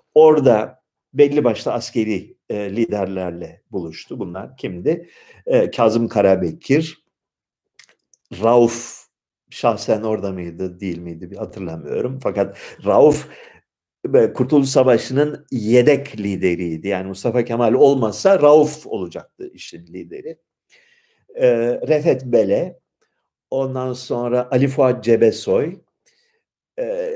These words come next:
Trakya, Batı Trakya'da kurtuluş mücadelesini veren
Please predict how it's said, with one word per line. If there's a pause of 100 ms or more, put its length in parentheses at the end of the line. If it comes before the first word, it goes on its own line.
(540)
Trakya,
Batı
Trakya'da
kurtuluş
mücadelesini
veren